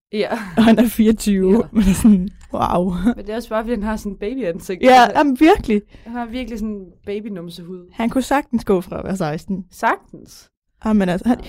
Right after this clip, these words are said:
Speaker 2: jeg har også tænkt sådan, altså, han er sådan en person, jeg ikke ville kunne genkende på gaden.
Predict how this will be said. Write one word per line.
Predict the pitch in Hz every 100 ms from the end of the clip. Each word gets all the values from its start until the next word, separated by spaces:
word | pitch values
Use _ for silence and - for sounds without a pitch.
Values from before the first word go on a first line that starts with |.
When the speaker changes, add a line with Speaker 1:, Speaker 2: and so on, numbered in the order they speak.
| - - -
Speaker 2:
jeg | 285
har |
også | 302
tænkt | 302 294
sådan, | 277 - 233
altså, | 214 196 - _ _
han | - 247 240
er |
sådan | 247 262
en |
person, | 247 - 285 -
jeg | 214
ikke | -
ville | 220
kunne | 226
genkende | 208 233 233 208
på |
gaden. | 196 190 208